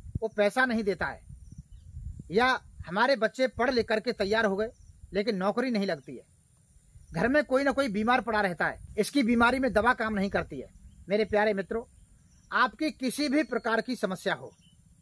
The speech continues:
और इस प्रयोग के द्वारा आप अपना हर कार्य करा सकते हैं। इतना चमत्कारी प्रयोग है। इस प्रयोग को करने के लिए आपको क्या करना है, उसे थोड़ा ध्यान से समझिए।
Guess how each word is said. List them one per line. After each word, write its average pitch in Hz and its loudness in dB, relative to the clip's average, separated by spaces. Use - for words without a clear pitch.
और 247 4
इस 269 -4
प्रयोग 247 4
के 240 2
द्वारा 190 2
आप 214 2
अपना 220 0
हर 208 0
कार्य 190 -2
करा 160 -4
सकते - -18
हैं। - -20
इतना 247 2
चमत्कारी 196 0
प्रयोग 147 -8
है। - -20
इस 240 2
प्रयोग 262 4
को 302 6
करने 233 2
के 247 0
लिए 240 -2
आपको 233 2
क्या 220 4
करना 220 0
है, 208 -8
उसे 196 -2
थोड़ा 208 0
ध्यान 175 -6
से 190 -6
समझिए। 127 -12